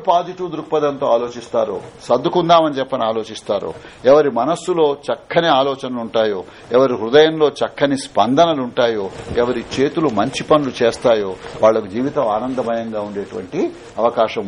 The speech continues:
ఉంది అని మనం అర్థం చేసుకోవాలి. సరే, ఇప్పుడు మనం కొంత వర్క్ గురించి, కొంత లైఫ్ గురించి, కొంత బ్యాలెన్స్ గురించి, ఇప్పుడు మన స్కోర్ ఎంత, దాన్ని ఏం చేస్తే బాగుంటుంది, పెంచుకోవడానికి ఏం చేయాలి, తగ్గించడానికి ఏం చేయాలి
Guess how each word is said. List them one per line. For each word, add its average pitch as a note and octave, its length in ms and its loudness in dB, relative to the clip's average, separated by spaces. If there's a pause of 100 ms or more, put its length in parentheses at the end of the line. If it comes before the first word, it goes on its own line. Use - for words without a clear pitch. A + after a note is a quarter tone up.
ఉంది G#2+ 240 -8 (200)
అని G2+ 160 -12
మనం G2+ 220 -10
అర్థం G2 320 -16
చేసుకోవాలి. - 500 -16 (440)
సరే, G#3+ 140 4 (100)
ఇప్పుడు C#3+ 180 -4
మనం C3+ 220 2 (120)
కొంత D#3+ 260 -2
వర్క్ B2+ 340 2 (100)
గురించి, C3 360 -6
కొంత B2 280 -4 (120)
లైఫ్ B2 260 2
గురించి, A#2+ 360 -4
కొంత A2+ 280 -4
బ్యాలెన్స్ B2 580 2
గురించి, A2 440 -6 (320)
ఇప్పుడు C#3+ 240 4
మన C3 180 4
స్కోర్ C#3+ 400 4
ఎంత, C3 240 -2 (220)
దాన్ని G#2+ 220 -4 (120)
ఏం D3 160 0
చేస్తే C#3+ 260 0 (140)
బాగుంటుంది, A2 520 0
పెంచుకోవడానికి C3 840 -2
ఏం G#2+ 80 -10 (100)
చేయాలి, A2 260 -2 (100)
తగ్గించడానికి C3 720 -4
ఏం G2+ 100 -8 (100)
చేయాలి G2+ 260 -2